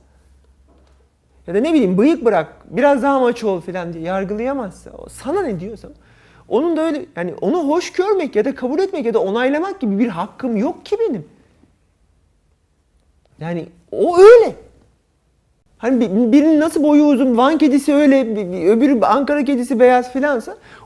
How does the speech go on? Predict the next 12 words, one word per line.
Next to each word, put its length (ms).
o 140
da 220
öyle 260
yani. 420
Bunu 140
birinin 400
onayına 320
ihtiyacı 500
yok. 120
Ben 160
şunu 340
söyleyeyim. 300